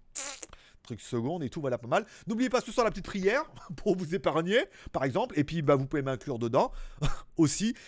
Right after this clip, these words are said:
Vous pouvez me dire en commentaire ce que vous pensez un petit peu de tout ce que, selon je vous ai parlé un petit peu aujourd'hui, machin et tout. Toujours dans le respect et la tolérance, encore une fois. Je veux dire, là, le coup de la météorite, c'est pas du bluff. Elle passe vraiment.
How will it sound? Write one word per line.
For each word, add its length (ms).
Vous 60
pouvez 140
me 40
dire 140
en 80
commentaire 460
ce 60
que 60
vous 120
pensez 300
un 60
petit 160
peu 200
de 80
tout 160
ce 40
que, 120
selon 200
je 100
vous 60
ai 60
parlé 240
un 80
petit 140
peu 100
aujourd'hui, 420
machin 280
et 60
tout. 160
Toujours 400
dans 140
le 80
respect 500
et 60
la 80
tolérance, 680
encore 220
une 80
fois. 320
Je 60
veux 100
dire, 80
là, 100
le 80
coup 120
de 40
la 60
météorite, 420
c'est 140
pas 120
du 100
bluff. 260
Elle 120
passe 200
vraiment. 420